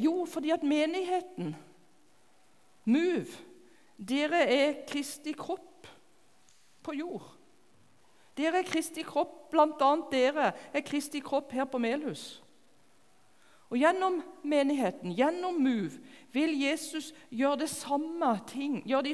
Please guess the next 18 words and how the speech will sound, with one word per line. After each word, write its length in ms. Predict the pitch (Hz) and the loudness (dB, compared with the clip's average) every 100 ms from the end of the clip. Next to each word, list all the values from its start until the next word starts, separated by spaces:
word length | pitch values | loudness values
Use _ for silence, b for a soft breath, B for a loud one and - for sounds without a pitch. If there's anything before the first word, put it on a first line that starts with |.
| 269 | -2
samme 240 | 277 320 320 | -2 -2 -4
ting 300 | 311 339 185 B B - | -4 -2 -4 B B -8
som 160 | 285 254 - | -6 -6 2
han 240 | 302 392 381 359 | 2 2 -2 -2
gjorde 460 | 320 277 254 202 160 B - | -2 -2 2 2 2 B -4
da 140 | 269 - | -4 -2
han 260 | - 330 359 | 0 0 2
gikk 320 | 330 311 294 | -2 -2 -2
omkring. 400 | 285 - 185 151 - - - - - - - - - - - - - - - - - b b b - | -2 0 0 -2 -8 -20 -20 -20 -20 -20 -20 -20 -20 -20 -20 -20 -20 -20 -20 -20 -20 b b b 2
Gjennom 400 | 269 359 381 339 254 | 2 4 0 2 2
menigheten, 800 | 294 302 330 320 339 269 196 196 | 4 2 2 2 0 0 -2 4
gjennom 480 | 294 359 381 359 | 4 4 -2 0
MOVE, 320 | 294 349 247 - B B B - | 0 0 0 -4 B B B -2
vil 240 | 294 269 | 0 0
Jesus 400 | 285 330 339 339 | 0 0 -2 -2
på 140 | 320 302 | 0 2
en 80 | |
måte 320 | 285 311 294 | 0 -2 -6